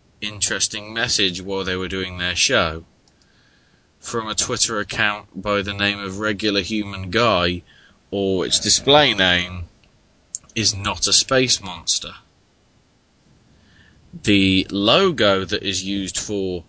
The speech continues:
Not a Space Monster, and I didn't think I'd be going to this, relates to kaiju. <laughs>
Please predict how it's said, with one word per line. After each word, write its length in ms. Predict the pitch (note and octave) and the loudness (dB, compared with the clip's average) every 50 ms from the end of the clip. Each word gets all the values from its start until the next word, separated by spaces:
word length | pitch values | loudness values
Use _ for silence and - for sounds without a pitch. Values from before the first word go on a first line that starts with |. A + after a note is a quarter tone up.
| _ - | _ -16
Not 280 | F#2 F#2+ G2 F#2+ - - | -10 -8 -8 -6 -4 0
a 40 | G2+ | 0
Space 480 | - - - G#2+ G2 F#2+ F#2 - - | 0 0 0 0 0 0 0 -2 -4
Monster, 540 | F#2+ F2+ F2 - - - - - F#2+ G#2 A2+ - _ _ _ _ _ _ _ _ _ _ _ _ _ _ - - - - - | -6 -12 -8 -4 -4 -4 -4 -4 -6 -6 -8 -12 _ _ _ _ _ _ _ _ _ _ _ _ _ _ -20 -20 -12 -4 0
and 280 | G#2 G#2 G#2 G2+ F2+ G2+ | 0 0 0 0 2 4
I 160 | G2 F#2+ F#2+ | 6 6 6
didn't 420 | F2+ - A#2+ A#2 A2+ C#3+ D3 - | 4 4 2 2 2 0 -6 -4
think 320 | - - C#3 C#3 C#3 - C3 | -2 0 0 -2 -2 -4 -2
I'd 200 | C3 B2 A#2 A2+ | -2 -2 -2 -2
be 160 | A#2+ A#2 A2 | -4 -4 -2
going 440 | G#2 A#2+ B2 C3 B2+ B2 A2 G#2 G2 | 0 0 0 0 0 -2 -6 -8 -6
to 120 | - G#2+ | -6 -6
this, 640 | G2 F#2 A#2 C3+ B2 A#2 B2 - - - - - - - _ _ _ _ _ _ _ _ _ _ _ _ _ _ _ _ _ _ _ _ _ _ _ _ _ _ _ _ _ _ _ - | -4 0 2 4 4 4 2 0 -2 -4 -4 -6 -10 -16 _ _ _ _ _ _ _ _ _ _ _ _ _ _ _ _ _ _ _ _ _ _ _ _ _ _ _ _ _ _ _ -4
relates 480 | A2+ B2 C3+ D3 D3 C3+ B2 - - - | -2 2 4 4 4 4 4 2 0 0
to 120 | - F3+ | 0 -4
kaiju. 880 | - - - - - D#3+ F3+ F#3 E3+ C3 A2 G2 G2+ - F#2 E2 D#2+ D2 - - - - - - - - - _ _ - - - B2 - - | -6 -6 -2 2 4 6 6 6 6 4 4 4 2 2 2 0 -4 -6 -6 -6 -6 -6 -8 -14 -20 -20 -20 _ _ -16 -10 -10 -10 -4 -2
<laughs> 560 | F3+ F3 - - C#4+ C#4 C#4+ - - C#4+ D4 | -2 -2 0 2 0 0 2 2 0 0 0